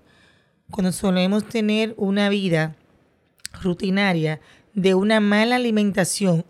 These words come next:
o, al revés, una alimentación excesiva de cosas que no son saludables, o en el caso del sueño,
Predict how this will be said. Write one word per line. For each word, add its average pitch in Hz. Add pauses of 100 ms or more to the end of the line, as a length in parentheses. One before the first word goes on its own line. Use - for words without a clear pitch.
o, 233
al 170
revés, 180
una 175
alimentación 196
excesiva 180
de 160
cosas 185
que 196
no 180
son 185
saludables, 185 (640)
o 233
en 240
el 214
caso 208
del 202
sueño, 185